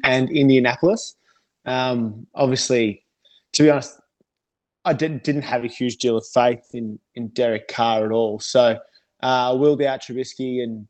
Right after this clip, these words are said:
hope for the best. And his score wasn't great, but it was sort of around his projection. So, um, <clears throat> yeah, probably not,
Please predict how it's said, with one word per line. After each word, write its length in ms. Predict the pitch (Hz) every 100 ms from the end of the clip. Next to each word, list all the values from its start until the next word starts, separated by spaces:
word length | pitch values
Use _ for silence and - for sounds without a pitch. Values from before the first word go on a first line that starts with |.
| _ _ -
hope 220 | 131 127
for 100 | 120
the 100 | 117
best. 400 | 110 123 120 -
And 180 | 120 107 - -
his 220 | 147 -
score 240 | 180 156
wasn't 520 | 123 131 127 113 101 -
great, 320 | 135 123 117
but 100 | 127
it 40 |
was 140 | 117 -
sort 120 | 123
of 100 | 113 _ _ _
around 280 | 127 135 131
his 100 | 123
projection. 560 | - 117 123 - 127 117
So, 320 | 127 120 110 - - - _ _ -
um, 540 | 143 143 143 143 147 - -
<clears throat> 140 | -
yeah, 280 | 170 180 185
probably 260 | 180 247 269
not, 200 | 156